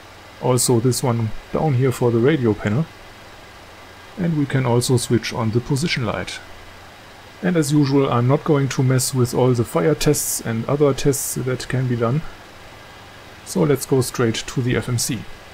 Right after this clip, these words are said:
And version two of this aircraft still uses the good old X F M C, which in X-Plane eleven pretty much is outdated because of the new default F M C that is available.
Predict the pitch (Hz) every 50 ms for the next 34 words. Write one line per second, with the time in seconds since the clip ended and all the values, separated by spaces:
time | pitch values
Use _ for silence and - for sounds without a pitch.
0 | - - - - - - 160 143 131 113 127 135 143 123 131 131 - - 202 202
1 | 147 117 - - 123 - - 113 110 113 - - 135 120 - - - - 139 139
2 | 139 143 143 131 127 123 - - - 127 120 120 117 110 101 - - - 165 160
3 | 151 143 135 131 135 131 - - - 202 185 - - - - 110 - 127 117 104
4 | - - 113 107 139 170 - - - - - - - - - - 160 127 123 -
5 | - - 127 123 131 123 - - - 147 131 135 127 120 123 131 123 127 123 -
6 | - 165 156 151 143 143 143 - 90 131 - - 147 175 170 - 127 123 131 -
7 | 151 - - - - - 127 - - 131 123 - 131 117 - - 123 117 123 123
8 | 120 127 160 156 - - 120 113 - - - 120 113 110 - - 120 120 139 -
9 | - - 127 120 - 127 110 107 107 113 120 135 156 180